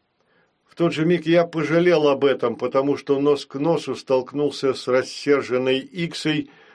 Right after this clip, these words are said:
продолжавшей держать палец на кнопке звонка.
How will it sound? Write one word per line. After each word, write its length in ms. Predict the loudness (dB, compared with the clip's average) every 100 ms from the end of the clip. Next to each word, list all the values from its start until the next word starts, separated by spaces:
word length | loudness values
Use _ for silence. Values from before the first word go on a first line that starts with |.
| _
продолжавшей 920 | 0 0 2 0 0 -2 -2 -2 -2
держать 560 | 0 -2 -2 0 0 -2
палец 480 | -4 -2 -2 -6 -6
на 160 | -6
кнопке 580 | -4 -4 -6 -6 -8 -8
звонка. 600 | -6 -2 -2 -2 -10 -12